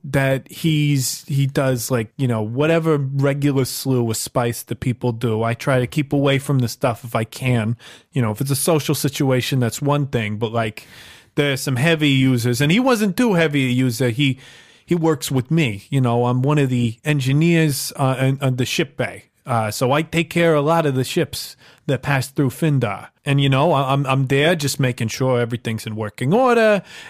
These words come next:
and, and, and maintaining the droids and whatnot. And, you know, I see him on occasion,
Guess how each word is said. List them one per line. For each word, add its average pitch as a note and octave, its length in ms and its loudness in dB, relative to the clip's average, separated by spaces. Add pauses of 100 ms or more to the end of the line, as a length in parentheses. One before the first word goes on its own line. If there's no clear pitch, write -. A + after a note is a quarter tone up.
(140)
and, A#2+ 500 0
and, A#2+ 300 0
and A#2 260 0
maintaining B2+ 440 0
the B2+ 100 0
droids F3+ 460 2
and F3 100 4
whatnot. F3 480 2
And, A3 100 2
you G#3+ 80 4
know, G#3 180 4
I A3 80 2
see A3 260 0
him B3+ 340 2
on A3 300 2
occasion, A3+ 580 2